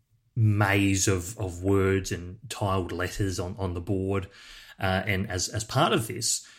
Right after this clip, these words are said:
uh, especially in, in the mode where you're trying to get a, uh, reach an, you know, certain amount of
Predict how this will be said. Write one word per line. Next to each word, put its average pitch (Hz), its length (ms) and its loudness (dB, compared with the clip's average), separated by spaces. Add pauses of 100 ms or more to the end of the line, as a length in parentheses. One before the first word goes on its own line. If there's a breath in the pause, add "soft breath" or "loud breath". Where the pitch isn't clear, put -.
(200 loud breath)
uh, 95 160 0
especially 120 720 2
in, 107 360 -2
in 98 140 -4
the 95 80 0
mode 92 460 -2
where 90 260 -2
you're 98 280 -4
trying 90 440 -4
to 90 480 0 (500 loud breath)
get - 400 -2 (120)
a, 90 500 -2
uh, 90 220 -2 (280)
reach 110 300 4
an, 104 140 -2 (440)
you 120 80 0
know, 90 60 -2
certain 143 300 4
amount 101 400 4
of 95 340 -2